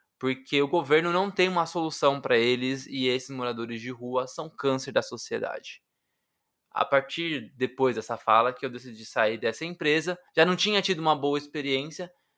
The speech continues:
justamente porque eu tinha ali pessoas que não sabiam gerir uma área de marketing, porque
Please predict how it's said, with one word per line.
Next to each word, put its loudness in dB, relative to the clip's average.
justamente -2
porque -6
eu 0
tinha -6
ali -2
pessoas 0
que -14
não -2
sabiam 2
gerir 0
uma 6
área 4
de -12
marketing, 4
porque -6